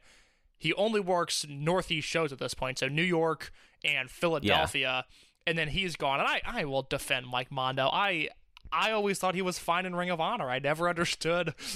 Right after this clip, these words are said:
Speaker 1: why people hated No Fear Mike Mondo. I kinda thought he was an entertaining addition to the Sinclair era of Ring of Honor.
Speaker 2: And,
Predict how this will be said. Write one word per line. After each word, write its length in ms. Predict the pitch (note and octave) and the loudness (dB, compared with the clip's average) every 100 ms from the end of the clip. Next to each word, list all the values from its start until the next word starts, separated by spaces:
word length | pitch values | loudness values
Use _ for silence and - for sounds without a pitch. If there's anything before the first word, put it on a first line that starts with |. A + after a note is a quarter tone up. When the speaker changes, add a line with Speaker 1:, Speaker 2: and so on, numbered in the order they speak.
| - | -4
Speaker 1:
why 340 | C#3 C#3 E3 | 2 4 2
people 280 | E3 F3 D#3+ | 0 0 0
hated 440 | C#3+ - E3 E3+ | 0 -2 0 0
No 240 | D3+ D3+ F3+ | 0 2 2
Fear 300 | - F3 E3+ | 2 0 2
Mike 260 | D#3+ E3+ | 0 0
Mondo. 340 | D3+ F#3+ F#3+ C3+ | 0 2 2 0
I 140 | D3 | 0
kinda 260 | D#3+ D#3+ E3 | 0 0 0
thought 180 | E3+ E3 | 0 0
he 60 | |
was 120 | E3 | 0
an 80 | D#3+ | -2
entertaining 480 | - F3 D#3+ E3 F3 | 0 -2 0 -2 -2
addition 380 | E3+ C#3+ D3 E3+ | -2 0 -2 -2
to 60 | D3+ | -4
the 160 | D#3+ | -2
Sinclair 720 | D3+ - D3+ F3 - D3 D#3+ | -2 0 0 -2 0 0 0
era 320 | C#3+ C3+ D3+ | -2 0 0
of 120 | D#3 D3+ | 0 0
Ring 120 | E3 | 0
of 120 | D#3 | 0
Honor. 360 | G#3 A#3 C#3 - - - - - - - - - - - - | 0 0 0 0 -2 -4 -8 -12 -14 -20 -20 -20 -20 -20 -10
Speaker 2:
And, 240 | D3+ E3 | 0 0